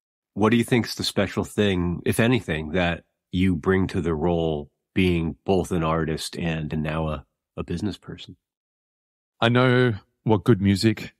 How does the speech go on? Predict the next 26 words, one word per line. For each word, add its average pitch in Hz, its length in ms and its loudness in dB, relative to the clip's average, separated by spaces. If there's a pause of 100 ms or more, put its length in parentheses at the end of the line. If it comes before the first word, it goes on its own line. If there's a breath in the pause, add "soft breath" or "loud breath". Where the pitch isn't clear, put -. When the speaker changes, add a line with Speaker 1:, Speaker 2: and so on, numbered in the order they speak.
(280)
Speaker 2:
sounds 110 420 0
like, 110 280 0
or 117 240 6
at 117 80 -2
least 110 480 0
the 113 60 4
artists 110 400 0
that 110 140 6
are, 101 220 4 (140)
are 98 120 4
released 92 440 4
on 85 100 2
the, - 220 -2 (260)
the 90 80 -2
label 85 500 2
are, 85 480 2 (220)
are 82 160 4
important, 92 680 2 (180)
and 82 360 0
their 82 140 2
music 85 640 0 (160)
is 87 140 0
music 95 360 4
that's - 380 -2 (340)
striving 95 680 0
to 87 600 2